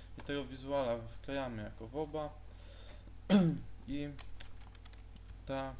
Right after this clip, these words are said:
pochodnia w ziemi ma dokładnie taką samą długość co nasz N P C i możemy sobie porównać.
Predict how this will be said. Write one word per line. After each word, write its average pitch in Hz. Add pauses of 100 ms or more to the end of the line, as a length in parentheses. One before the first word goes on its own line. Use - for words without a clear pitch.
pochodnia 131
w 117
ziemi 127
ma 117 (520)
dokładnie 131
taką 120
samą 120 (1300)
długość 135
co 123
nasz 120
N 120
P 113
C 110 (100)
i 165
możemy 147
sobie 117 (300)
porównać. 110